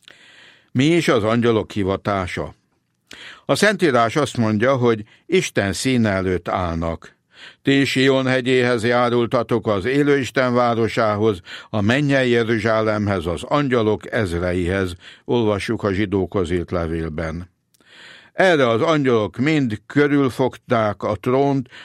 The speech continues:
a négy élőlény és a véneket, olvassuk a Jelenések könyvében. Mivel teremtmények, ezért ők is az örök boldogságra hivatottak.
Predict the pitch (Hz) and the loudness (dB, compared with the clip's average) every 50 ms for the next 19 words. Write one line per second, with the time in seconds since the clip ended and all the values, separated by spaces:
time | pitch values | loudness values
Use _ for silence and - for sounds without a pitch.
0 | - - _ - 107 107 123 139 131 110 92 113 131 135 135 127 127 120 113 107 | -20 -12 _ -2 0 2 2 2 2 0 0 0 0 2 2 4 4 2 4 4
1 | 110 107 104 104 104 117 - - - 107 95 - 113 101 92 87 87 104 104 98 | 2 2 2 2 0 -2 -4 -4 -4 -4 -4 -2 -4 -2 -2 -2 -2 -2 -2 0
2 | 90 82 87 87 - - 110 92 87 87 - - _ _ _ - 117 117 113 110 | 0 -2 -4 -6 -4 -4 -4 -4 -4 -6 -10 -18 _ _ _ -2 0 0 2 0
3 | 107 104 - 135 120 - 120 117 117 113 107 101 95 90 85 87 87 82 - - | 0 -2 -2 -6 -4 -2 0 0 2 2 0 0 -2 -2 -4 -4 -6 -8 -6 -6
4 | 90 80 - - 92 82 78 78 78 82 80 78 71 76 82 80 80 87 90 - | -8 -8 -6 -8 -8 -8 -6 -6 -8 -8 -8 -8 -8 -10 -10 -10 -12 -14 -16 -20
5 | _ _ _ _ _ _ _ _ _ _ - - - - - _ _ _ 131 143 | _ _ _ _ _ _ _ _ _ _ -20 -20 -20 -20 -20 _ _ _ 0 2
6 | 139 131 131 123 120 117 117 - 147 175 196 185 156 120 110 98 - - 98 107 | 4 4 4 2 2 0 0 0 0 0 2 2 2 0 -2 -4 -6 -6 -4 -2
7 | 104 101 98 98 101 117 135 - - 143 135 107 131 127 123 117 - 147 165 165 | -2 0 0 0 0 0 0 0 0 -2 0 0 0 0 0 -2 -2 -2 0 0
8 | 160 151 - 139 120 - 131 120 107 120 - 160 135 113 95 82 82 87 104 101 | 0 0 0 -4 -2 0 0 0 0 0 0 0 0 0 0 -2 -2 -2 0 0
9 | 92 101 95 - - - 104 98 95 90 90 95 90 87 98 87 80 87 82 - | 0 0 -2 -2 -2 -2 -2 -2 -2 -2 -2 -4 -2 -2 -2 -2 -2 -6 -6 -6
10 | 110 98 - - _ - 90 87 - - - | -8 -10 -10 -10 _ -10 -10 -10 -10 -14 -20